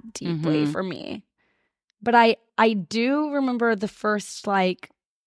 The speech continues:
Speaker 1: I would say my sexual awakening. And I am
Speaker 2: Oh, wait. I think I
Speaker 1: so
Speaker 2: know.
Speaker 1: embarrassed.
Speaker 2: What?
Speaker 1: Okay. It was an N sync member.
Speaker 2: <gasps>
Speaker 1: And it's not who you think it's gonna be.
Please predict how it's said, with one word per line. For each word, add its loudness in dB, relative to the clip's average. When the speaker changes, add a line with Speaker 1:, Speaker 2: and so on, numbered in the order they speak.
Speaker 1:
I 6
would 0
say 2
my 0
sexual -4
awakening. -10
And -8
I -4
am -8
Speaker 2:
Oh, 8
wait. 6
I 4
think 6
I 6
Speaker 1:
so 0
Speaker 2:
know. 4
Speaker 1:
embarrassed. -4
Speaker 2:
What? 2
Speaker 1:
Okay. -2
It 4
was 4
an 2
N 2
sync -4
member. -4
Speaker 2:
<gasps> -2
Speaker 1:
And 0
it's -6
not 4
who 0
you 2
think -4
it's -10
gonna -8
be. 0